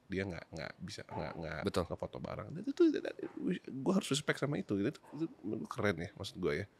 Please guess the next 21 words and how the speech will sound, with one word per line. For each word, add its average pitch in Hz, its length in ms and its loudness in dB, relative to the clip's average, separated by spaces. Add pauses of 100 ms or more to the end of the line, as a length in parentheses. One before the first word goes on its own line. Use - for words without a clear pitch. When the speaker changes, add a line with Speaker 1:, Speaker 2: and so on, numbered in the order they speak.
(240)
Speaker 2:
Dan 117 140 6 (1040)
one 131 220 6
fun 143 220 8
fact - 320 2
about 92 280 0
her, 107 160 0 (140)
Speaker 1:
Hmm. 127 260 -6 (840)
Speaker 2:
gue 113 280 8
maksudnya 156 440 6
kenal 120 460 8
dengan 87 240 2
beliau 80 300 0 (100)
karena 98 180 4
pernah 98 240 0
ngobrol. 78 440 -2
Speaker 1:
Hmm. 120 240 -10 (1300)
Speaker 2:
Kalau 107 280 4
di 98 100 0
telepon 117 400 2 (560)
atau 101 320 0
WhatsApp 107 240 0